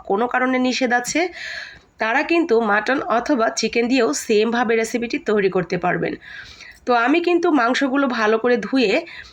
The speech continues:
লবণ এবং হলুদ দিয়ে তারপরে মাংসগুলো দিয়ে দিয়েছি। এখন পানিটা শুষে যাওয়া পর্যন্ত আমরা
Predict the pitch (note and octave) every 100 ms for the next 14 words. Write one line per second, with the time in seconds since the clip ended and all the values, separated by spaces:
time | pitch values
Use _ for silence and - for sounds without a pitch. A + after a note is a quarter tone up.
0 | - G#3 G#3+ A3+ D#4+ - G#3 A#3+ A#3 G#3+
1 | A3+ B3 A3+ A3 C#4+ - G3 F#3+ A3+ A#3
2 | G#3+ A3 A#3+ A#3 A3+ A3 A3+ A#3 A#3 -
3 | D#4+ F4+ - - - - - A#3+ D#4+ E4
4 | D4 C#4 C#4 D4+ - A3+ B3 C4 C#4 C4+
5 | C#4+ B3+ D4+ C#4 C#4+ E4+ - - - -
6 | G3+ G#3+